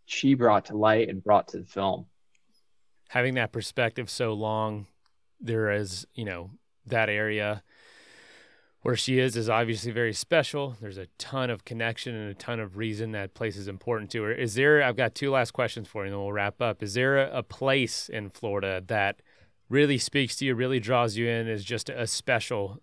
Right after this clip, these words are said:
Speaker 2: a special location?
Speaker 1: You know, I think the place as I've gotten to know it more and more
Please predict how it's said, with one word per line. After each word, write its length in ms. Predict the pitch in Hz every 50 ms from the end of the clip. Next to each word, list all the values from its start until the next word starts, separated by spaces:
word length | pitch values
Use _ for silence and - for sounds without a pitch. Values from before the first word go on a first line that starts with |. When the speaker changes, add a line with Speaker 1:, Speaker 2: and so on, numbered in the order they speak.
| _ _ -
Speaker 2:
a 60 | 110
special 460 | - - - 120 104 - 123 110 104
location? 720 | 107 104 104 98 - - 104 95 87 - - - - 123 120 _ _ _ _ _ _ _ _ _ _ _ _ _ _ _ _ _ - - - _ _ _ _ _ _ _ _ _ _ _ _ _ _ _ _ _ _ _ _ _ _ -
Speaker 1:
You 120 | 135 135
know, 340 | 143 160 156 151 147 135 - -
I 140 | 113 131 131
think 580 | 131 - - 160 156 165 165 156 - - _ _ _ _ _ _ _ _ _ _ _ _ - 135
the 60 | 135
place 480 | 135 - - 131 131 131 135 127 - -
as 200 | 143 131 110 127
I've 140 | 120 113 -
gotten 300 | - 113 107 - 135 117
to 140 | - 123 123
know 240 | 120 120 120 120
it 120 | 113 - -
more 420 | 104 120 117 117 117 120 120 123
and 140 | 120 110 101
more 520 | 101 104 104 107 120 151 196 208 - 196